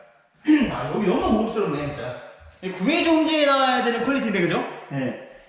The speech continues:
여기 이제 파우더룸, 파우더룸 오른쪽에 화장대 공간 별도로 있고요. 왼쪽에 손 쉴 수 있게 싹 한번 빗어봐주세요. 오늘은 저랑 잘 안 찍으셔도 됩니다. 집 위주로 찍어주세요. 네. 그리고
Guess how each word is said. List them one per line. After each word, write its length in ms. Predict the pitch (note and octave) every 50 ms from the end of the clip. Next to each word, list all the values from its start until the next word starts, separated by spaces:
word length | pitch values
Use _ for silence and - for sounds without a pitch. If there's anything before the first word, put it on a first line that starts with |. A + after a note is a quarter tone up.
| -
여기 340 | - G#3+ C4 C#4 C#4+ C#4+ C#4 A#3+
이제 260 | A3 A3 G3+ - -
파우더룸, 600 | E4 E4+ - D4 B3+ F#3+ E3+ D3 C#3+ - - A3+
파우더룸 480 | A#3+ B3+ C4 B3 A#3 A3 G3+ E3+ D#3+
오른쪽에 760 | E3+ F#3 F3 F3 D#3+ D3 D3 D3 G#3+ - - - - - - -
화장대 340 | - A#3 A#3 A#3+ A3+ A3+ G#3
공간 260 | G3 G3 F#3 E3 C#3+
별도로 280 | D3 C3+ - D#3 D3+ C3+
있고요. 480 | C3 C3 C#3 D3 - - - - - - - - - -
왼쪽에 800 | D3+ F3+ G#3 G3 - F#3+ F#3 A#3+ - - - - - - - -
손 160 | - - A3 G#3
쉴 140 | G#3+ A#3 G#3
수 100 | - -
있게 380 | C#3+ - - - - - - - - - -
싹 200 | - - E3+ -
한번 220 | G3+ F#3 D#3+ D3+
빗어봐주세요. 420 | C#3+ - C#3+ C#3+ C#3+ B2 A2 B2 B2+ - - _ _ _ -
오늘은 280 | D#3+ F#3 A#3 C4+ C4
저랑 200 | - A3+ A3+ F#3+
잘 140 | E3+ - D3
안 60 | D3
찍으셔도 280 | D3+ G3 G#3 G3+ A3 E3+
됩니다. 240 | D3+ C3 B2+ C3 C#3+ - - - - -
집 200 | - - A3+ F#3
위주로 220 | F3+ F#3+ G3+ G3 F#3
찍어주세요. 420 | - - G#3 F3+ C#3+ C3+ C#3 C#3 D3 - - - -
네. 320 | - C#3+ C3 - - - _ _ _ _ _ _ _ _ _ _ _ _ _ _ -
그리고 840 | E3 E3+ F#3 G3+ A#3+ C4 C4+ C#4 C4 - - - - - - - -